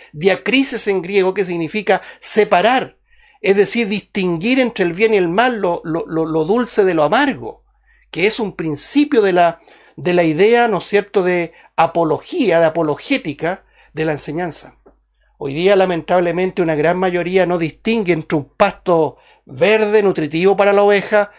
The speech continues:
de un pasto sintético. Hoy día usted sabe que venden estas alfombras de pasto sintético que usted las ve de lejos y parecen verdaderos. Pero el hombre que tiene discernimiento de espíritu, la mujer que tiene discernimiento de espíritu, logra detectar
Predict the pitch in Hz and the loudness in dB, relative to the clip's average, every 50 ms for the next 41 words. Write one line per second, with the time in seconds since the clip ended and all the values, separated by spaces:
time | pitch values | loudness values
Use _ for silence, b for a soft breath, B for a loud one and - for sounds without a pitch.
0 | b b b 139 165 170 165 147 - - 170 170 160 - _ - 165 - - - | b b b -4 -2 -2 -2 -2 -2 0 0 0 0 -2 _ -4 -4 -4 -4 -4
1 | 160 139 135 127 - _ - 240 254 - - 139 120 - - - - _ _ _ | -6 -6 -6 -8 -10 _ -2 0 0 0 -2 -8 -14 -14 -18 -20 -20 _ _ _
2 | _ _ _ _ _ _ _ _ _ _ _ _ _ _ - 147 147 160 170 160 | _ _ _ _ _ _ _ _ _ _ _ _ _ _ -8 -4 -2 -2 -2 -2
3 | - 160 - - 170 170 175 170 170 156 156 170 165 160 156 151 147 - - 147 | -4 -6 -2 0 2 2 2 2 0 0 0 0 0 0 -2 -2 -4 -4 -2 -2
4 | 143 139 131 120 - - 208 214 196 175 165 151 143 135 135 143 139 131 120 - | 0 0 0 -2 -4 -2 0 0 0 0 -4 -6 -6 -4 -4 -6 -6 -6 -6 -10
5 | _ _ _ - 180 160 - - 151 135 - 143 127 - - 196 190 214 185 160 | _ _ _ -2 -2 -2 -2 -6 -14 -14 -12 -12 -8 -6 -4 -4 -4 -4 -6 -8
6 | 156 143 156 143 - - 180 170 160 147 139 156 156 151 139 147 180 185 - 208 | -8 -8 -8 -10 -8 -6 -4 -2 -2 0 0 0 0 0 0 0 -2 -2 -2 -4
7 | 156 - - 135 143 160 156 - 156 143 135 123 - b b b b b b - | -6 -4 -4 -6 -6 -6 -6 -6 -8 -10 -10 -12 -16 b b b b b b -10
8 | 135 139 127 117 120 117 135 220 269 214 - - _ _ _ _ b b b b | -6 -6 -6 -6 -6 -4 -4 -4 -4 -4 -8 -16 _ _ _ _ b b b b
9 | b b b b b b b b b - 170 175 185 190 180 208 240 262 277 262 | b b b b b b b b b -4 0 0 2 4 4 4 2 2 2 0
10 | 262 226 180 214 226 226 226 220 208 185 - 214 190 190 185 196 202 196 - 196 | 2 0 0 2 2 4 4 4 2 2 0 0 0 0 2 2 2 0 0 0
11 | 175 160 156 - - 214 226 233 208 208 180 170 156 151 139 - 226 220 214 226 | -2 -2 -2 -4 -4 -2 -2 0 0 2 2 2 0 -2 0 0 0 0 0 0
12 | 202 - 190 185 190 180 160 - - 160 156 156 151 170 175 170 170 151 135 127 | -2 -2 -2 -2 0 -2 -4 -4 -6 -6 -6 -6 -6 -6 -6 -6 -6 -6 -6 -6
13 | - - 185 202 190 196 180 160 156 185 202 214 220 214 202 185 185 175 - - | -8 -8 -8 -4 -2 -2 -2 0 2 2 4 4 4 4 2 2 0 -2 -4 -4
14 | 147 139 - _ _ - 202 208 214 208 143 - | -6 -8 -8 _ _ -2 0 0 2 0 -2 -8